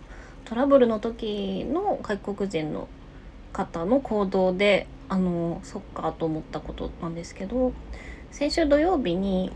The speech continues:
あの、私たちが作ってるシステムが、あの、まあ、一般の方が触れるサービスなので、あの、世に出てるサイ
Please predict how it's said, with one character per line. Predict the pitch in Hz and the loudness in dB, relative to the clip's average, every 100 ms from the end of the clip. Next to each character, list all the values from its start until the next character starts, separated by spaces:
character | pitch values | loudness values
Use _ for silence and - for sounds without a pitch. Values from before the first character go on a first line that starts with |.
| - - | -8 -2
あ | - 196 | 0 2
の、 | 185 180 175 175 175 | 2 2 0 -2 -4
私 | - 247 269 | -2 0 2
た | 247 | 2
ち | 233 | 2
が | 180 180 | -2 -4
作 | - 220 | -4 -4
っ | |
て | 202 - 180 | -2 -2 0
る | 180 | 0
シ | - | -2
ス | 311 - | -4 0
テ | 202 | 2
ム | 165 151 - - - - | 2 0 -6 -10 -10 0
が、 | 220 202 165 - - - 220 | 4 4 2 -2 -8 -6 -2
あ | |
の、 | 190 180 170 185 | 0 0 -2 2
ま | 247 185 - | 4 4 2
あ、 | - - | -8 -6
一 | 240 - - | -4 -4 -2
般 | - 285 | 4 6
の | 285 | 6
方 | 285 277 262 | 4 4 4
が | 185 | 4
触 | - 202 196 | 2 2 2
れ | 196 | 2
る | 196 | 0
サ | 190 196 | 0 -2
ー | |
ビ | 190 | -2
ス | 185 190 | -2 -2
な | 170 | -2
の | 175 190 | -2 -2
で、 | 285 254 - - - | -2 -4 -8 -10 -8
あ | - | 0
の、 | 185 165 - | 0 0 2
世 | - 247 | 8 8
に | 190 | 8
出 | 196 | 6
て | 190 | 4
る | 180 | 2
サ | - | 0
イ | 175 | -2